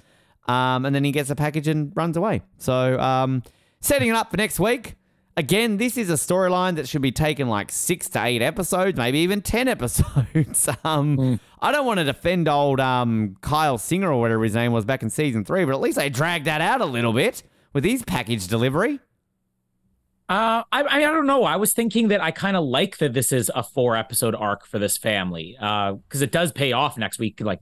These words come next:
Speaker 2: big time.
Speaker 1: Oh,
Speaker 2: But,
Speaker 1: I
Speaker 2: uh,
Speaker 1: agree with that. Sorry to
Speaker 2: it,
Speaker 1: jump,
Speaker 2: wh-,
Speaker 1: I,
Speaker 2: where
Speaker 1: but it's just that you, given what we get though, surely you would agree you could drag this out more and it would be better.
Speaker 2: Yeah, well, I think that one of the issues is that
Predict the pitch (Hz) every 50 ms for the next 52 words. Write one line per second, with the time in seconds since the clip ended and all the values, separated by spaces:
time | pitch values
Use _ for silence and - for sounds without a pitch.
0 | - 120 92 - 135 143 139 - 123 98 87 87 98 131 147 - - 269 226 143
1 | 104 - - _ _ 156 151 147 135 - 143 147 143 139 - 294 285 262 214 160
2 | 120 104 92 110 127 190 208 180 170 175 156 - 147 175 190 196 208 214 220 190
3 | - 208 202 - _ _ 202 190 - 208 220 214 - - 175 185 185 160 151 226
4 | 254 269 247 220 202 175 156 165 143 123 180 170 - - 107 98 95 98 101 -
5 | - 214 202 170 139 127 120 110 113 110 123 131 120 107 101 98 85 113 104 101
6 | 117 117 107 101 90 98 87 90 95 104 107 104 101 95 92 90 87 76 90 87
7 | 76 80 78 69 - - 104 95 - - 69 64 - - _ _ _ _ _ _
8 | _ _ _ _ _ _ _ _ _ 208 220 - - 220 254 254 226 254 247 -
9 | - 285 240 - 277 262 240 214 - 156 139 175 180 208 233 175 180 165 156 185
10 | 185 - - 180 175 170 170 147 156 - 180 160 139 113 147 139 139 139 135 -